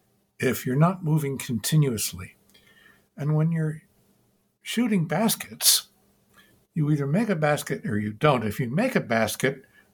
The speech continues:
your lifetime percentage jumps up a bit. If you miss it, it drops a bit. <laughs> It does not move continuously. So it looks like the answer should be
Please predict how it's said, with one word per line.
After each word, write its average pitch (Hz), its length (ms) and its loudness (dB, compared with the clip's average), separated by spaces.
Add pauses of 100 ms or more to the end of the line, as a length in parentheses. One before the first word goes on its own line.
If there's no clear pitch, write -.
your 131 240 2
lifetime 156 460 2
percentage 123 500 -2
jumps 147 340 0
up 123 200 0
a - 40 -8
bit. 90 240 0 (920)
If - 80 -12
you 170 100 -4
miss 190 300 -4
it, 151 260 -2 (560)
it 113 240 -4 (420)
drops - 480 2 (360)
a 107 100 0
bit. 98 280 0 (220)
<laughs> 113 80 8 (680)
It 104 140 -4
does 143 160 -2
not 233 240 4
move 135 180 -2
continuously. 123 960 0 (540)
So 135 340 2
it 135 160 -6
looks 180 280 -2
like 160 180 2
the 127 160 -8
answer 160 340 2
should 175 320 0
be 170 540 0